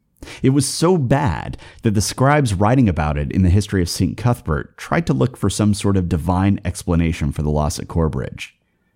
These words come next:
But they come up short and simply state that they don't know what sin caused God to turn on them.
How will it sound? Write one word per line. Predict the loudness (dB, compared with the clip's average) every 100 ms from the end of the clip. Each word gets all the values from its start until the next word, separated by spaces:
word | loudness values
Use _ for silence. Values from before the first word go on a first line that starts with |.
| _ _
But | -4
they | -2
come | 0 0
up | 0
short | -2 -2 -2 -4 -16 _ _ -4
and | -4
simply | 0 0 0 -2
state | 0 0 0 -2
that |
they | -2
don't | 0 0 0
know | 0 0
what | 0 -2
sin | -4 -2 0 0 0
caused | 0 -2 -2 -4
God | -2 0 -2
to | -4
turn | -4 0 0
on | 0 -4
them. | -6 -10